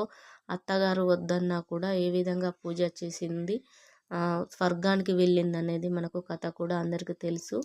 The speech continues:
వీలైన వారు ఒక్కసారైనా నది స్నానం చేసి అక్కడ వదిలిపెట్టి వచ్చినా సరిపోతుంది. వీలు కాని వాళ్ళు ఇంట్లో ఏ విధంగా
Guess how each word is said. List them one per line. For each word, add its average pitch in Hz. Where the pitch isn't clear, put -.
వీలైన 202
వారు 180
ఒక్కసారైనా 185
నది 180
స్నానం 180
చేసి 175
అక్కడ 185
వదిలిపెట్టి 180
వచ్చినా 175
సరిపోతుంది. 185
వీలు 196
కాని 185
వాళ్ళు 180
ఇంట్లో 185
ఏ 185
విధంగా 185